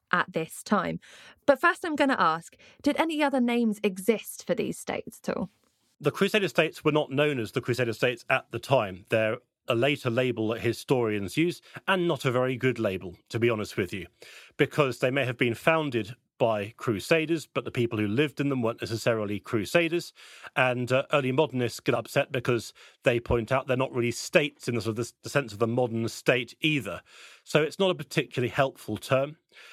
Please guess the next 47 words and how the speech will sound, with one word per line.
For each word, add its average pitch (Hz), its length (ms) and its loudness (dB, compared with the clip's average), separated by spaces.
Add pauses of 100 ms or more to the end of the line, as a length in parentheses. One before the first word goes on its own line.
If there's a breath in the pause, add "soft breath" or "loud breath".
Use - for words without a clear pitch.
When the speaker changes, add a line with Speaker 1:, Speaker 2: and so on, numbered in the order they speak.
(220 loud breath)
Speaker 2:
We 135 120 0
use 135 200 0
it 139 120 -2
largely 143 340 2
because 127 380 -4
of 131 60 2
a 120 40 2
lack 131 220 0
of 127 100 -2
alternatives, 120 760 -2
really. 92 260 -2
So 113 380 0 (460 loud breath)
outremer 151 720 0 (500)
was 120 180 0
a 123 60 0
term 123 460 0 (120)
that 139 120 -2
was 117 180 0
used 123 280 0
at - 40 -20
the - 80 -6
time. 151 460 0
Outremer 135 540 0
simply 135 240 -2
meaning 123 280 0 (300 loud breath)
lands 131 640 0
over 135 340 0
the 117 120 -2
sea, 107 420 -2 (380)
which, - 360 -4 (260 loud breath)
well, 127 100 -2
you 123 120 0
can 131 120 -2
kind 147 180 2
of 123 80 -8
see 156 200 2
where 127 180 2
they're 117 140 0
coming 139 300 0
from, 170 300 -2
but 131 260 0
again, 127 200 0
it's 113 100 -10
still 135 220 0
not 120 180 -4
particularly 117 500 -4
specific. - 720 -4